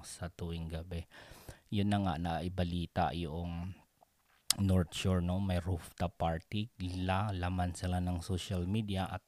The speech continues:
ang hinuhuli na sila ng di umano ng mga pulis. <clears throat> Guys, ano, ah, ano kaya? Aabot kaya ito sa aabot kaya ito sa, ano, um,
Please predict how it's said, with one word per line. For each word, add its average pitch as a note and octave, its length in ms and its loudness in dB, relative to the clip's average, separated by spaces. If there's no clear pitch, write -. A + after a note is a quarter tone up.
ang G#2 160 -2
hinuhuli F#2+ 560 -4
na F2 80 -4
sila F2 320 -4
ng E2+ 240 -2
di F#2+ 160 4
umano E2+ 400 4
ng E2 240 2
mga D#2+ 240 0
pulis. D2 560 -6
<clears throat> B2+ 480 0
Guys, A#2 400 4
ano, G2 400 0
ah, A2+ 640 -6
ano D3 240 2
kaya? G2 320 2
Aabot A2+ 480 4
kaya G2 480 8
ito F2+ 160 0
sa D#2+ 560 0
aabot G2 480 2
kaya F#2 320 6
ito F2 320 2
sa, E2 320 2
ano, D2+ 320 -4
um, D#2+ 480 0